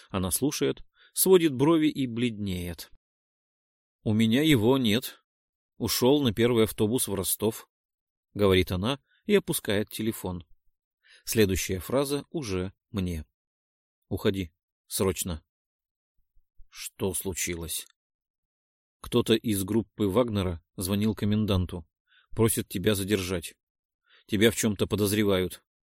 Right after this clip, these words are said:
"Это Вепрь. Его брат погиб, а я..." "Никита, это серьёзно?" "Они разбираются,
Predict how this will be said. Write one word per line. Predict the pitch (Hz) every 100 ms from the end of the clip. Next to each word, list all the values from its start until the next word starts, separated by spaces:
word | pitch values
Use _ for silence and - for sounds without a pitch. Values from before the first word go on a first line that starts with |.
| _ _ _ _ _ _ _ _ -
"Это | 95 - - 98
Вепрь. | 90 87 90 90 80 - 76 - _ _ - - - _
Его | 87 92 98
брат | 90 98 - -
погиб, | 90 82 113 -
а | 87
я..." | 85 90 98 92 - - _ _ _ _ _ _ _ _ _ _
"Никита, | 98 98 - 92 90 80 _ _ _
это | - 101 87
серьёзно?" | 90 87 110 104 82 - _ _ _ _ _ _ _ _ _ -
"Они | 92 92 95 95 95 -
разбираются, | 95 95 92 101 98 95 - 78